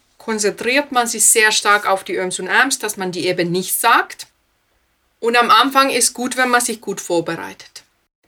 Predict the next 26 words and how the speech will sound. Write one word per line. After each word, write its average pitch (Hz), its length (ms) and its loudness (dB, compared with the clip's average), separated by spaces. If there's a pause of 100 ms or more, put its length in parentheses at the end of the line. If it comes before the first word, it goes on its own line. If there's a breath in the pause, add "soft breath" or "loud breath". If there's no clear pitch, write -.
(120)
Es 202 200 -2
wird 277 200 2
immer 262 280 0
besser 233 460 2
und 220 200 -6
besser. 175 360 0 (240)
Und 214 140 -8
jetzt 302 220 2
zum 320 100 0
Beispiel 285 240 2
hier 277 280 2
in 247 120 -6
diesem 277 300 0
Interview, 269 540 0
in, 214 220 -6 (120)
wie 202 260 -10
in 208 120 -6
jedem 262 480 2
Interview, 185 520 -6
wo 180 140 -4
ich - 160 -12
bin, 302 200 0 (720 loud breath)
schreibe 254 360 2
ich 262 120 -8
immer 233 200 0
mit. 180 320 -6